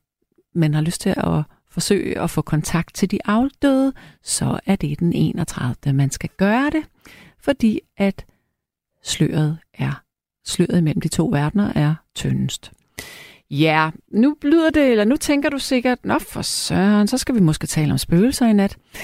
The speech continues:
Nej, det skal vi ikke, fordi den har vi jo haft på tapetet for ikke så lang tid siden, men, øhm, lad os lige fort-, fortsætte lidt mere her. Øhm,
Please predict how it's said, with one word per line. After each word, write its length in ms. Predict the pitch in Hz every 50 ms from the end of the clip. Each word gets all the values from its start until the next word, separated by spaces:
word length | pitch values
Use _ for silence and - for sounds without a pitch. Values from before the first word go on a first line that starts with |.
| - - _
Nej, 160 | - 175 - - _ _ _ _ _ _ _ _
det 80 | - 190
skal 220 | - - 165 165
vi 120 | 170 180 - -
ikke, 300 | 180 170 165 165 - 190
fordi 260 | - - - - 165
den 180 | - 220 220
har 240 | 220 233 240 - -
vi 100 | 269 247
jo 80 | 233 202
haft 300 | 214 185 175 - - _
på 440 | - 208 185 180 175 175 170 175 175 - - - - - - - _ _
tapetet 720 | - - 190 - 208 208 - - - 214 220 220 220 214
for 640 | - - - 196 175 170 165 170 170 170 165 165 - - - -
ikke 600 | - 98 - 185 208 226 240 262 269 247 - 262
så 160 | 226 - 220
lang 280 | 196 190 175 - - -
tid 240 | - - 180 - -
siden, 480 | - - 180 175 175 175 185 196 196
men, 380 | 190 190 185 180 180 175 175 175
øhm, 460 | 175 165 160 165 165 160 165 165 156 - _ _ _ _ _ _ _ _ _ _ _ _ _ _ _ _ - -
lad 120 | - 180 214
os 140 | 226 - -
lige 100 | 320 -
fort-, 340 | - 226 226 233 - - - _ _
fortsætte 540 | - - 220 220 - - - 233 220 - -
lidt 140 | 202 190
mere 260 | - 175 165 165 180 185
her. 200 | 175 170 - - - _ _ - - - - - - - - - - - _ _ - -
Øhm, 600 | 208 202 196 196 196 196 190 190 190 190 190